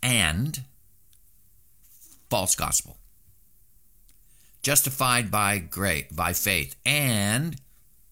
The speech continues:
false gospel, anything that takes away from that central truth, anybody who preaches that, they're preaching a false gospel.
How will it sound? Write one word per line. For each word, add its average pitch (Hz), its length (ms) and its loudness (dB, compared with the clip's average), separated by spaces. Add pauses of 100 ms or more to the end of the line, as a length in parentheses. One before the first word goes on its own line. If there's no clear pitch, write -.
(240)
false 78 320 -2
gospel, 73 540 -4 (2250)
anything 143 400 0
that 127 140 -2
takes 120 220 0
away 113 200 -2
from 87 140 -6
that 76 160 -2
central 120 500 2
truth, - 480 -4 (400)
anybody 127 320 0
who 123 80 0
preaches 165 640 0
that, - 340 -4 (720)
they're 82 120 -6
preaching 98 380 -4
a 87 140 -4 (200)
false 101 400 -4
gospel. - 560 -8